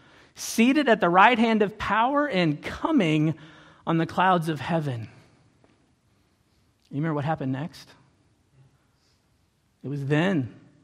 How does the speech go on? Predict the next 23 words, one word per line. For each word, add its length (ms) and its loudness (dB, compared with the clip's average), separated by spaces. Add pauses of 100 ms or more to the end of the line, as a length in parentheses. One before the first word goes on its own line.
that 140 -12
the 60 -12
high 220 -6
priest 520 -10
tore 380 -4
his 260 -6
clothes 600 -16 (1300)
and 140 -10
cried, 320 -10
"Blasphemy! 840 -12 (1400)
Blasphemy!" 840 -10 (1900)
What 140 -12
Jesus 300 -6
said 680 8
would 120 2
happen 360 8
is 100 2
what 180 0
John 460 8
gets 220 4
a 80 0
glimpse 480 2
of, 340 2